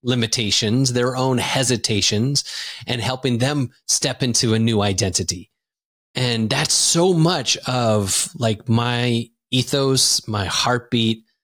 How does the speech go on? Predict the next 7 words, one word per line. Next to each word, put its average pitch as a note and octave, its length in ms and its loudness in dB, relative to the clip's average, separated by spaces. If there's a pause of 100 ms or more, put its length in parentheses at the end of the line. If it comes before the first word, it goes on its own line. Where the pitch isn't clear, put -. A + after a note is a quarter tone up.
(500)
Uh, F#2 560 0 (600)
thank D3+ 220 -2
you C#3 60 2
for B2+ 140 -2
sharing A2 340 0
that. D2 180 -10 (440)
Like, G2+ 280 -2